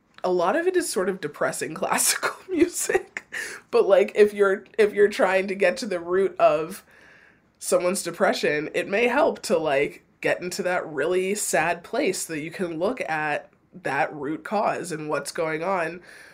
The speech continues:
with those memories. Um, and I, and I like to do that as well, like,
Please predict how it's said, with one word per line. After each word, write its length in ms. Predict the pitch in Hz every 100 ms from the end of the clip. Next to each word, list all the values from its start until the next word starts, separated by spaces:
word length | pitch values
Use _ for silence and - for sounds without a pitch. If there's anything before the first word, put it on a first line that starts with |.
| _
with 220 | 175 165
those 260 | 165 156 160
memories. 760 | 160 190 180 160 165 180 - - - - _ -
Um, 560 | 175 165 160 165 175 -
and 140 | 233
I, 160 | 311 -
and 120 | 285
I 80 | 294
like 200 | 349 320
to 80 | 320
do 160 | 262 262
that 100 | 233
as 220 | 214 208
well, 440 | 175 160 208 262 -
like, 480 | 202 170 180 -